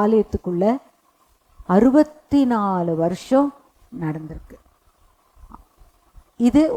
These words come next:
ஒரு சைடு. இன்னொரு பக்கத்துல இந்த அம்மா என்ன பண்ணியிருந்திருக்குவாங்க? ஒரு நார்மலா இந்த காலத்துல இருக்கிற பிள்ளைகளா இருந்தாக்கா,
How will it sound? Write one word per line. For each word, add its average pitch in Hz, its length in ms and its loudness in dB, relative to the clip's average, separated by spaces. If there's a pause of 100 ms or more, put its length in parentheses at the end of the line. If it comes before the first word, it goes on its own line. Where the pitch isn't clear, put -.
(120)
ஒரு 214 120 6 (140)
சைடு. 160 300 -4 (1120)
இன்னொரு 320 480 2 (100)
பக்கத்துல 175 480 -6 (1400)
இந்த 208 280 0
அம்மா 240 160 2 (100)
என்ன 196 140 -6 (120)
பண்ணியிருந்திருக்குவாங்க? 165 840 -6 (960)
ஒரு 240 160 8 (120)
நார்மலா 226 600 4 (520)
இந்த 262 300 2 (120)
காலத்துல 233 520 -2
இருக்கிற 185 220 -6 (100)
பிள்ளைகளா 190 480 2
இருந்தாக்கா, 170 480 -6